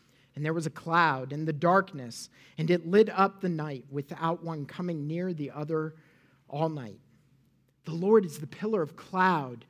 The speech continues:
and he stands between Israel and Egypt so that Egypt could not come near Israel. These two nations that are about to go to war against each other, or so it feels. And yet God stands between them, protecting his people, shielding them from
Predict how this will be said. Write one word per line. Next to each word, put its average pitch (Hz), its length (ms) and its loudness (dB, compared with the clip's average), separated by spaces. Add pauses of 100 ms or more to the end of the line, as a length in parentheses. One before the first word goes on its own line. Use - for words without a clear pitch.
(340)
and 170 80 0
he 175 80 0
stands 226 440 2
between 220 420 0
Israel 196 520 4
and 165 200 -4
Egypt 185 500 -2
so 208 140 0
that 190 200 2 (180)
Egypt 247 420 -2
could 226 120 -2
not 220 200 0
come 277 220 -4
near 208 180 -4
Israel. 147 380 -4
These 214 240 -2
two 240 200 -2
nations 208 540 0
that 190 80 -2
are 170 120 0
about 202 240 0
to 202 80 -10
go 196 140 0
to 185 120 2
war 196 400 4
against 220 320 -2
each 190 160 -6
other, 196 200 -4
or 151 80 -4
so 185 280 -6
it - 100 -10
feels. 160 540 -8 (1400)
And 160 120 -2
yet 170 220 -2
God 180 300 0
stands 175 360 0
between 160 640 -4
them, 104 240 -12 (960)
protecting 220 640 0
his 170 220 -4
people, 170 280 -8
shielding 233 680 0
them 160 200 -4
from 175 400 -6